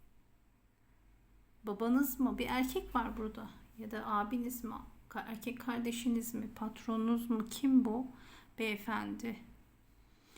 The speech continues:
Ondan güzel bir haber alacaksınız. Açığınızı arayan bir kişiler var çevrenizde. Lütfen belli etmeyin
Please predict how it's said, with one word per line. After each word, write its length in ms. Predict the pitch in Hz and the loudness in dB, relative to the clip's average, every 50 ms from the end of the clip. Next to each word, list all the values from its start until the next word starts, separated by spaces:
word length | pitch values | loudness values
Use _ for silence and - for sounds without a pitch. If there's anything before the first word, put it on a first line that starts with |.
| - - - | -20 -10 -6
Ondan 480 | 214 220 220 220 226 240 247 247 247 208 | -2 0 0 2 4 4 4 4 4 2
güzel 340 | 233 214 233 240 240 240 | 2 4 6 6 6 6
bir 40 | 233 | 6
haber 300 | 233 240 220 208 226 226 | 4 4 4 4 4 4
alacaksınız. 1200 | 233 226 220 214 214 220 214 214 208 202 - - - - 202 190 202 202 202 - - - - - - - - - - - - - - - - - - - - - - - - - - - - - - - - - - - - _ - _ - - - - - _ _ _ _ _ _ _ _ _ _ _ _ _ _ _ _ _ _ _ _ _ _ _ _ - - - - | 4 2 2 0 0 0 0 0 -2 -2 -2 -2 0 0 0 0 0 -2 -2 -2 -4 -6 -6 -8 -12 -16 -20 -20 -20 -20 -20 -20 -20 -20 -20 -20 -20 -20 -20 -20 -20 -20 -20 -20 -20 -20 -20 -20 -20 -20 -20 -20 -20 -20 -20 _ -20 _ -20 -20 -20 -20 -20 _ _ _ _ _ _ _ _ _ _ _ _ _ _ _ _ _ _ _ _ _ _ _ _ -20 -20 -14 -12
Açığınızı 520 | - 220 - - - 359 370 370 - 453 392 | -10 -6 -4 -2 0 0 0 2 2 2 4
arayan 380 | 285 277 294 349 370 370 349 330 - - - | 4 4 4 2 2 -2 -4 -6 -8 -14 -16
bir 40 | - | -18
kişiler 560 | - - - - - - - 302 311 320 240 | -14 -10 -8 -6 -6 -6 -6 -6 -6 -4 -2
var 240 | 226 247 196 175 180 | -2 -2 -2 -2 -6
çevrenizde. 840 | - - 202 185 180 180 180 180 180 185 180 175 180 - - - 180 - - - - - - - - - - | -6 -6 -6 -6 -6 -8 -8 -8 -10 -10 -8 -6 -6 -6 -6 -8 -12 -12 -14 -20 -20 -20 -20 -20 -20 -20 -20
Lütfen 320 | - - - 294 285 262 | -12 0 2 4 6 6
belli 180 | 269 269 254 269 | 6 4 2 2
etmeyin 480 | 269 277 269 - - 254 233 226 - | 0 -2 -4 -2 -4 -4 -4 -4 -6